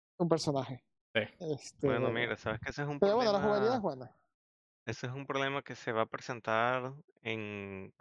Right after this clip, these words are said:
Speaker 3: futuras películas de, de Marvel y cosas así, que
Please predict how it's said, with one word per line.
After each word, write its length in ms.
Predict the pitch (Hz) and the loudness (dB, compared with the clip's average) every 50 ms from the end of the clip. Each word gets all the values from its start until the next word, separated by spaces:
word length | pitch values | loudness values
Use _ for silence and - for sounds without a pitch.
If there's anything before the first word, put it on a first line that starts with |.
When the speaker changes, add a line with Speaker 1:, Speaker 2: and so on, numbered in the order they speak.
| _ _ _ | _ _ _
Speaker 3:
futuras 340 | 117 101 113 107 113 120 - | -14 -8 -4 -4 -4 -4 -4
películas 360 | - 120 107 101 - 110 110 | -6 -6 -6 -6 -8 -10 -4
de, 500 | 127 127 107 101 98 104 - 50 50 - - | 0 0 2 2 0 -2 -6 -8 -10 -12 -10
de 160 | 117 117 107 | -4 -4 -2
Marvel 460 | 90 95 98 95 95 101 104 104 98 87 | -2 0 0 0 0 0 -4 -4 -6 -6
y 40 | |
cosas 320 | - - 113 - - 107 107 | -12 -14 -16 -14 -12 -12 -10
así, 400 | 107 - - 113 101 98 95 - | -10 -8 -4 0 0 0 0 -2
que 60 | - | -8